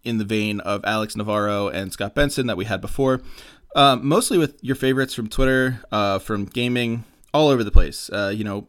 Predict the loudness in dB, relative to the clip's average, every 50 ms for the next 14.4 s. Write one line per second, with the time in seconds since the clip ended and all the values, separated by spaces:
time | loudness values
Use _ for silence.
0 | _ 0 2 4 4 6 4 2 2 -2 -2 0 0 0 0 -4 -12 -20 -20 -20
1 | -20 _ 6 6 6 6 0 0 0 2 2 0 0 0 0 0 0 -2 -2 -4
2 | -4 -4 -6 -6 -4 -6 -8 -8 -10 -12 -20 -20 _ _ -20 _ _ -2 -2 -2
3 | -2 -2 -4 -2 -2 -4 -2 0 0 0 0 0 -4 -4 -4 -4 -4 -2 -2 -2
4 | 0 0 -2 -2 -2 -4 -6 -8 -8 -6 -6 -4 -4 -4 -6 -8 -6 -6 -10 -10
5 | -6 -4 -2 -2 -2 -2 -4 -6 -2 2 2 2 2 2 -4 -6 -10 -10 -10 -12
6 | -6 -2 -4 -2 -2 -4 -6 -6 -6 -6 -8 -10 -8 -10 -10 -8 -8 -6 -4 -4
7 | -2 -2 -2 -4 -6 -8 -18 -20 -20 -20 _ _ _ 0 2 2 2 2 -2 -4
8 | -4 -6 -10 -8 -6 -6 -8 -8 -12 _ -20 -20 -20 -20 -20 _ -6 _ 2 4
9 | 6 6 4 4 2 0 0 -2 -4 -6 -2 0 0 0 0 0 0 0 0 0
10 | 0 -2 -2 -2 -4 -4 -4 -4 -4 -4 -8 -12 -6 -4 -2 -2 -2 -2 -4 -6
11 | -6 -6 -2 -2 -2 -2 -2 -4 -4 -4 0 2 2 2 2 -2 -4 -6 -8 -6
12 | -4 -4 -4 -2 -4 -6 -4 -2 -2 -2 -2 -4 -6 -10 _ -20 -20 -20 -20 -20
13 | _ _ _ _ -2 -2 -2 -2 -2 -2 -2 -2 -2 -2 -2 0 0 0 -2 -2
14 | -4 -2 -2 0 2 2 0 -2